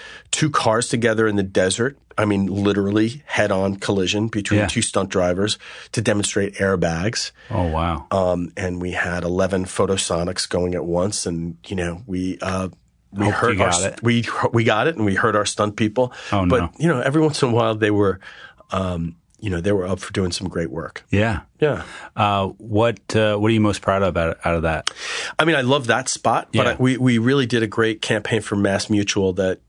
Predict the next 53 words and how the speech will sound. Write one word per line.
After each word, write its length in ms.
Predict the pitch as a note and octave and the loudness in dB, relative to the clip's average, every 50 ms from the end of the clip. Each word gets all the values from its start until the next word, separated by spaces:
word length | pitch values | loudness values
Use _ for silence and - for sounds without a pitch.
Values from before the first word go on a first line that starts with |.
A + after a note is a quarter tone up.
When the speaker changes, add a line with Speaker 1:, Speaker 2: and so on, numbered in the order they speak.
| - | -6
Speaker 1:
um, 360 | - G2 G2 F#2 F2+ E2+ - G2 | -4 -2 -2 -2 -4 -6 -8 -12
you 200 | A#2 B2 A2+ G#2 | -12 -8 -6 -4
know, 200 | G2 G2 G2 F#2+ G2 - - | -2 -2 -2 -2 -4 -8 -6
that 240 | G#2 G2 G#2 F#2+ G2 | -2 -2 -2 -2 0
made 280 | G2+ G#2 G#2+ G2+ G2 - | 0 0 0 0 0 -2
some, 440 | - - G2 F#2 F2+ F2+ G2 G#2+ - | -2 -2 -2 -2 -2 -4 -6 -8 -8
that 160 | - G2+ G2 - _ _ _ - | -8 -8 -8 -10 _ _ _ -4
made 180 | - A#2 A#2 A2 | 0 0 0 0
some 140 | - G#2+ G2 | 0 0 2
noise 320 | G2 F#2+ G2 F#2+ F#2 - | 4 4 2 2 2 0
in 60 | G2 | 0
the 80 | F#2 F2 | 0 0
shows, 580 | - - - F#2 F2+ F2+ F2+ F2+ F2+ - - - | 0 0 2 2 2 2 2 0 -2 -4 -6 -8
one 500 | F#2+ G2 G2+ F2 A2 G#2 F#2+ F#2+ G2 F#2+ | -10 -12 -12 -10 -6 -2 0 2 2 2
show 440 | - - - F#2 F2 F2+ F2+ F#2 F#2+ | 0 0 0 0 0 0 0 -2 -2
in 80 | F#2 | -4
the 160 | F2+ F#2 F2+ | -4 -6 -6
Andes 460 | F2 F2+ F2 F2 F2 F2 E2+ E2 - F2+ | -4 -4 -4 -4 -4 -4 -4 -6 -6 -6
and 120 | F2 F2+ | -4 0
the, 40 | G2 | 2
Speaker 2:
Right. 180 | G#2 G2+ F#2+ F2 | 2 2 0 -2
Speaker 1:
and 80 | G2 | -6
the 60 | F#2+ F2 | -8 -8
Clios 420 | - - - F#2 F2 F2 E2+ - | -8 -6 -6 -6 -6 -4 -6 -8
and 100 | F2+ F#2+ | -8 -8
all 60 | G2+ - | -8 -8
that 100 | G2 - | -8 -8
stuff. 320 | - - - - - - - - - | -6 -4 -4 -6 -6 -8 -10 -4 0
Speaker 2:
What, 160 | A#2 B2 - - - | 0 0 0 0 0
what 160 | C#3 B2+ C#3 D#3 | 0 2 4 4
was 240 | E3 D#3+ C#3+ - | 4 2 2 2
the, 340 | - C#3 B2+ B2 A#2 A2 G#2 - | 2 4 4 4 2 0 -2 -4
w-, 300 | - A2 A2 A2 G#2+ - _ _ _ _ _ _ _ _ - | -6 -10 -8 -8 -8 -10 _ _ _ _ _ _ _ _ -10
were 240 | A#2 A#2 A2+ A2+ A2 | -4 0 2 2 4
you, 380 | A2 A2 A2+ A2+ A2+ A2 G#2+ G#2 | 4 4 4 4 4 4 2 0
was 220 | G2 G#2 G#2 F2+ | 0 0 0 2
that 180 | A#2+ A2+ A2+ A2+ | 2 2 2 2
a, 300 | A2 G#2+ G#2 F#2+ - G2 | 2 0 0 0 0 0
a, 260 | G2 F#2+ F#2 F#2 - - - _ _ _ _ _ | 0 2 0 -2 -4 -6 -12 _ _ _ _ _
one 240 | - - F#2+ G2+ G2+ | -6 -2 0 0 2
of 100 | G2+ F#2 | 2 2
your 100 | F#2+ F#2 E2+ | 0 0 2
goals 340 | F#2+ F2+ F2+ F#2 F#2 F2+ - | 2 2 2 0 0 -2 -6
to 120 | - - | -6 -4
get 160 | F2+ F#2 F2 | -2 -2 0
into 220 | - F2 F#2 F#2 F#2+ | 0 0 0 2 2
those 160 | F2+ F2+ F2 - | 2 0 0 0
shows 380 | - - F#2 F#2 F#2 F#2 E2+ | 0 0 0 0 0 0 0
and 240 | F#2 F2+ F2+ F2 E2+ | 2 2 2 0 0
to 240 | - - F2 E2+ E2 | 0 -2 0 0 0
sort 180 | - - G2+ F2+ | -2 -2 -2 0
of 140 | F2 E2 | 0 0
get 260 | - F#2+ F#2 F2 - | 0 0 0 -2 -2